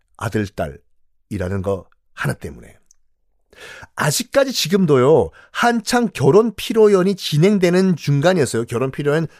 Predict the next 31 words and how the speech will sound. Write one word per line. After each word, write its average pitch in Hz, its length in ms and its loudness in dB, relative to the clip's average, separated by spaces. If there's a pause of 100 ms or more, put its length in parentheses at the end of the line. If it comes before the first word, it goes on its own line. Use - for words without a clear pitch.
(140)
몇 113 200 0
날 156 300 2
며칠 131 300 -2
동안 147 240 -4
파티를 - 380 -4
하고 123 160 0
있었던 107 380 -6 (340)
상황이니까. 104 680 -4 (680)
마고도 185 680 4
흰 254 360 -2
드레스를 151 640 -2
그때까지 156 460 -4
입고 135 280 -8
다니면서 123 420 -2 (140)
파티를 - 380 -4
하고 143 140 -2
있던 123 140 -6
상황이었어요. 127 720 -2 (180)
마고. 107 560 -2 (2250)
근데 214 400 0 (260)
갑자기 247 640 -4
뭐 170 160 -4
만 143 500 0
명의 262 260 0
개신교 165 420 -2
신자들이 147 540 -4
대학살을 147 460 -2
당하는 123 320 -2
상황이 117 340 -6
되다 104 240 -4
보니까 98 480 -2